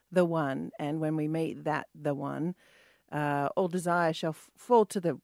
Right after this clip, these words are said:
wayside and we will never feel these other contrary feelings again. And there's also the possibility within us that when we do feel those things, we feel like we've done something wrong.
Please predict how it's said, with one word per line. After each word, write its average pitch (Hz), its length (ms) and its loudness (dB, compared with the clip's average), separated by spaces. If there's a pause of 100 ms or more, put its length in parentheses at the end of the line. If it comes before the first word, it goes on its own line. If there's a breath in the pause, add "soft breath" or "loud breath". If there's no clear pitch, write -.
(140)
wayside 143 640 2
and 165 140 -2
we 170 100 0
will 170 140 0
never 175 180 0
feel 185 340 2
these 151 280 2
other 143 340 0 (140)
contrary 156 560 -2
feelings 143 400 -6
again. 143 340 -8 (400 soft breath)
And 190 140 0
there's 190 180 0
also 180 460 0
the 151 340 -4 (960)
possibility 165 1000 0 (200 loud breath)
within 175 340 0
us 151 240 -2
that 151 220 -2
when 170 180 2
we 165 100 2
do 208 220 0
feel 156 200 -2
those 143 220 -4
things, 147 280 -8
we 160 80 -2
feel 160 280 0
like 143 200 -4
we've 147 140 -8
done 147 200 -2
something 151 360 -6
wrong. 147 340 -4